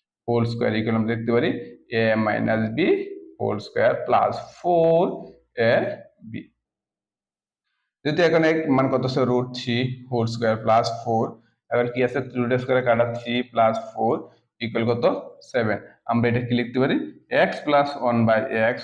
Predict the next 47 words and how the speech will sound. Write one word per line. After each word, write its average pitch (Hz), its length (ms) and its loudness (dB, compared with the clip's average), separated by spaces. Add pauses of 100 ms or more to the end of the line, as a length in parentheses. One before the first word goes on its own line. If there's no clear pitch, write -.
whole 113 260 0
square 113 380 0
equal 113 200 -4 (100)
seven। 113 240 2 (340)
যদি 120 220 -4
রুট 127 160 2 (120)
এই 131 140 0
দিকে, 131 280 0
স্কয়ারটা 127 320 0
এই 123 80 0
দিকে 135 180 0
যায়, 202 120 2
তাহলে 123 220 0
রুট 107 160 0
হবে। 104 180 -2
তো 110 40 -8 (100)
সুতরাং 113 320 -2 (340)
x - 40 -2 (160)
plus 135 260 6 (200)
one 113 180 2
by 107 100 4 (220)
x 113 40 -4 (140)
equal 113 200 -20
কত? 131 140 -6 (520)
root 135 200 0 (380)
seven। 101 260 0 (1300)
তো 180 140 2
দেখো 202 200 4
আমরা 196 140 6 (400)
x - 20 0 (140)
minus 165 260 0
one 127 120 2
by 123 60 6 (100)
x - 100 0
সমান 123 220 0
root 117 200 2
three - 180 -8
পেলাম, 196 340 4 (360)
আর 123 80 6 (160)
x - 20 -6 (140)
plus 147 160 4 (100)
one 120 120 0
by 120 120 4
x 113 100 -4
সমান 156 180 2 (280)
root 113 160 0 (120)
seven 107 200 2